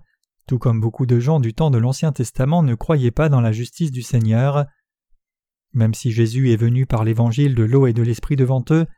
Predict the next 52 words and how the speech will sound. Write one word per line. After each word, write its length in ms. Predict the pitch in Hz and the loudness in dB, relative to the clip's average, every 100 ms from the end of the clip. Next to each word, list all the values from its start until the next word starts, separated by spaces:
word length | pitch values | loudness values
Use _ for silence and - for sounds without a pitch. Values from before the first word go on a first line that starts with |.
| _ _ _ _ - | _ _ _ _ -2
même 180 | 110 104 | -2 -2
si 160 | - | -4
Jésus 360 | 113 113 117 117 | -4 -4 -2 -4
était 200 | - 120 | -2 -2
réellement 420 | 110 131 151 151 | 0 2 2 2
le 100 | 151 | 0
Fils 200 | - 151 | 0 -2
de 120 | 139 | 0
Dieu 180 | 135 143 | 0 2
le 100 | 143 | 0
Père, 400 | 139 151 160 147 - - _ _ | 2 0 2 0 -4 -18 _ _
le 140 | 123 | -4
Créateur 560 | 117 - 113 113 143 139 | -2 -2 -2 0 0 -2
qui 140 | - | -2
a 100 | 123 | -6
créé 300 | - - 147 | -4 0 0
l'univers 500 | 139 135 131 131 151 | 2 0 0 0 0
et 60 | 131 | 0
le 120 | 127 | -2
Sauveur, 520 | 120 147 147 165 156 - _ _ _ _ _ - | 0 -2 0 0 -2 -4 _ _ _ _ _ -2
et 140 | 139 | 2
même 240 | 143 165 | 4 2
si 160 | 185 180 | 2 -2
ce 160 | - 151 | 0 0
Jésus 380 | 143 143 190 | 2 0 2
a 80 | 151 | 2
sauvé 280 | - 147 170 | 2 0 2
les 140 | 147 | 2
gens 220 | 117 160 170 | 2 2 2
qui 120 | 135 | -2
étaient 280 | 113 127 - | -4 -4 -4
oppressés 440 | 151 135 - 190 | -2 -4 -2 -2
par 200 | 151 117 | 0 0
les 80 | 117 | 0
péchés 340 | 156 151 175 | 0 -2 -2
du 140 | 131 120 | -2 0
monde 280 | 170 175 | 2 2
et 80 | 120 | 2
étaient 200 | 110 123 | 0 -2
prisonniers 480 | - 165 135 135 170 | -2 0 2 2 2
des 100 | 127 | 0
péchés, 460 | 135 123 - 190 196 - _ _ _ _ _ | 0 -2 0 0 0 -8 _ _ _ _ _
ils 160 | 120 110 | -2 0
n'ont 140 | 107 | 0
pas 140 | 113 113 | -2 -4
cru 260 | - 147 | 0 0
que 120 | 139 | 0
Jésus 360 | 113 113 113 156 | 0 0 2 2
était 180 | 131 123 | 2 0
leur 160 | 113 | -2
propre 320 | - 151 - 123 | -2 -4 -2 -4
Sauveur. 600 | - 120 123 143 151 | 0 2 2 2 0